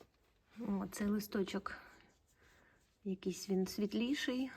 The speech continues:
вона й приїхала така орхідейка. Ну, може, отьок на листочку був, не знаю, але вона така не, не, не мілка, крупненька.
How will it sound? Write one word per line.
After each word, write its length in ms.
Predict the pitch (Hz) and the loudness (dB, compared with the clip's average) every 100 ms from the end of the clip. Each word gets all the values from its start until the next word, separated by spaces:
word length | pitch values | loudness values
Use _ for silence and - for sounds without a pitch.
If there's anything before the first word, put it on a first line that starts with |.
| - - | -12 -4
вона 200 | 202 190 | 2 2
й 60 | 185 | 2
приїхала 680 | - 196 220 277 277 247 | 2 2 2 0 0 -2
така 440 | 233 226 214 208 208 - _ _ _ _ _ - - - - - - - - - 240 | -4 -4 -2 -2 -4 -10 _ _ _ _ _ -16 -16 -20 -20 -20 -20 -20 -20 -16 -6
орхідейка. 840 | 226 208 214 202 208 202 202 190 196 - - _ _ _ _ - _ _ - _ _ _ _ _ | -6 -2 0 4 4 4 2 2 0 -6 -20 _ _ _ _ -20 _ _ -20 _ _ _ _ _
Ну, 200 | 240 185 - - _ _ _ _ _ _ 214 | -4 -4 -4 -18 _ _ _ _ _ _ -6
може, 380 | 214 190 202 | 2 2 2
отьок 560 | 202 196 - 294 302 - - _ _ _ - | 0 0 2 2 0 -10 -14 _ _ _ -2
на 120 | 196 | 0
листочку 580 | 185 190 - 196 - 208 | 2 0 -2 -6 -4 -2
був, 360 | 190 185 185 - - - | 0 0 -2 -8 -12 -4
не 200 | 220 208 | 0 2
знаю, 420 | 190 170 160 170 - - | 2 0 -2 -8 -12 -6
але 180 | 175 | -4
вона 180 | 175 175 | -2 -4
така 260 | 185 - 190 | -6 0 4
не, 140 | 196 214 202 202 | 4 6 2 4
не, 440 | 196 214 214 208 - | 4 6 6 4 4
не 120 | 220 | 6
мілка, 420 | 240 247 - 180 | 8 6 4 0
крупненька. 720 | - 214 208 208 180 180 180 | 2 -2 0 2 2 0 -4